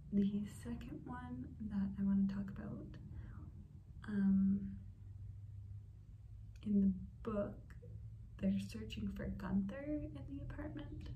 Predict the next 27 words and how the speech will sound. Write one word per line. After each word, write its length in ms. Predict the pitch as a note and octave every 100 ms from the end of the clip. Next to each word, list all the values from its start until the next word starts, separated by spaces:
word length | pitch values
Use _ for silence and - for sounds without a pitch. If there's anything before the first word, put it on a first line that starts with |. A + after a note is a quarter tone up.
| - - - - - - - -
and 140 | G#3 G3+
they're 80 |
using 560 | G3 G3 G3 G3 G3 G3+ - - - - - - - - - F#3+
breadcrumbs 1000 | - F#3+ F#3+ - G3+ F#3+ F3+ F#3 F#3+ G3 - -
to 100 | F#3+
mark, 480 | F3+ F3+ F#3+ - - - - -
like, 140 | F#3+ F#3+ -
show 220 | - G3
the 100 | F#3+
path 320 | - G3 F#3+ - - -
that 80 | A3 A#3
they 80 | G#3+
went 140 | A3
on. 180 | A#3 C4 C#4+ - - - - - - - - - - - - - - - - - - - -
In 220 | G#3 G3
the 60 | G3
T 80 | D4
V 200 | D4+ D4+
series, 640 | - G3 - - - - - - - - - - -
they're 480 | F#3+ F#3+ F3+ F3+ F#3
not 320 | G3 G3 G#3
looking 300 | G3+ G3 G3
for 80 | F#3
Gunther, 480 | F#3 E3+ F#3 F#3 F3+
they're 200 | F#3 F3+
looking 420 | F#3 F#3 F3+ F3+ F#3+ -
for 340 | G3 F#3 F#3